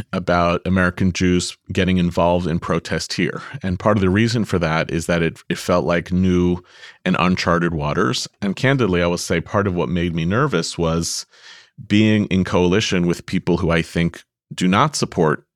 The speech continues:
a democratic state of Israel, but want to use protest as a means of arguing against the long-term legitimacy of a democratic state of Israel. That, I think, has changed. I think I credit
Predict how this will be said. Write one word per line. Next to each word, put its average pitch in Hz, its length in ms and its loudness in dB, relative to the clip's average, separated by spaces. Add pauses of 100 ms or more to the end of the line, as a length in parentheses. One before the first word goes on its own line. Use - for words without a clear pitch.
a 87 40 -8
democratic 82 540 0
state 76 180 -2
of 64 100 -6
Israel, 80 520 -2
but 87 160 0
want 85 300 0
to - 120 -4
use 82 320 0
protest - 560 -2
as 71 160 -2
a 78 40 -2
means 76 300 -2
of 71 100 -6
arguing 78 540 -2
against 98 560 -2 (400)
the 92 100 2
long-term 80 720 0 (320)
legitimacy 82 800 -2
of 67 320 -6
a 67 80 -6
democratic 71 480 -4
state 69 220 -6
of 69 80 -10
Israel. - 340 -8 (600)
That, 110 260 2
I 127 80 2
think, 95 220 -2
has 85 180 -2
changed. 80 680 -2
I - 80 -4
think 90 240 0
I 85 140 0
credit 95 560 0